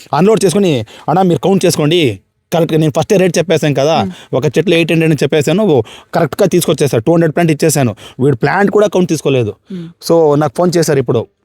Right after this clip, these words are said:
Speaker 1: "అన్నా, మీరు ఇచ్చి, చెట్టు ఇచ్చేసి టూ అండ్ హాఫ్ ఇయర్ అయింది, లాస్ట్ టైమ్ వచ్చేసి, ఇప్పుడు చూడండి, మొత్తం నైంటీ పర్సెంట్ of, uh, ఫ్రూట్ ఉంది." నేను ఏం, నేను, నేనేమనుకున్నాను అంటే, వీటి చెట్లు పెట్టి బెంగళూరు సరౌండింగ్‌లో ఏమైనా పెట్టారు. అడిగాను నేను, "ఎక్కడ పెట్టారు మీరు చెట్లని?" "అన్నా, మాది ఆంధ్ర."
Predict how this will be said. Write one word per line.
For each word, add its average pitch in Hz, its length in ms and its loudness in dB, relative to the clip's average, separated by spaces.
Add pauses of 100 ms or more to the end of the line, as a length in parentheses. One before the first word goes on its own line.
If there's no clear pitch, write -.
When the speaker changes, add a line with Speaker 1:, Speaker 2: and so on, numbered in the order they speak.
Speaker 1:
"అన్నా, 139 480 0 (120)
మీరు 131 220 2
ఇచ్చి, 139 320 0
చెట్టు 147 160 0
ఇచ్చేసి 135 280 0
టూ 139 140 0
అండ్ 143 120 2
హాఫ్ 135 120 0
ఇయర్ 131 100 2
అయింది, 127 260 2
లాస్ట్ 120 260 0
టైమ్ 135 160 0
వచ్చేసి, 117 300 0
ఇప్పుడు 120 280 -2
చూడండి, 123 280 0 (300)
మొత్తం 147 440 2
నైంటీ 156 260 0
పర్సెంట్ 147 340 -2
of, 135 80 2
uh, 113 260 0
ఫ్రూట్ 120 180 0
ఉంది." 107 140 -6 (320)
నేను 180 160 2
ఏం, 165 400 2
నేను, 170 260 2
నేనేమనుకున్నాను 185 600 2
అంటే, 190 140 2
వీటి 151 360 -2
చెట్లు 175 180 0
పెట్టి 170 200 -2
బెంగళూరు 143 440 2 (360)
సరౌండింగ్‌లో 160 440 0
ఏమైనా 156 140 2
పెట్టారు. 123 400 -2 (380)
అడిగాను 190 320 2
నేను, 147 160 0
"ఎక్కడ 202 260 0
పెట్టారు 170 240 0
మీరు 123 240 -2
చెట్లని?" 113 260 -2
"అన్నా, 131 180 0
మాది 143 260 2
ఆంధ్ర." 131 500 0